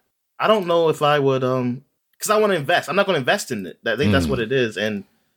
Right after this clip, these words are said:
Speaker 1: um, I'm just gonna move on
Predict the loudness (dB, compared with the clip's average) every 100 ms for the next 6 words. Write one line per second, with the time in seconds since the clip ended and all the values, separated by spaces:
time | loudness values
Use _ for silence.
0 | _ _ _ _ _ _ _ _ _ _
1 | _ _ _ _ _ 2 4 4 2 0
2 | 2 2 2 2 4 4 4 4 2 -4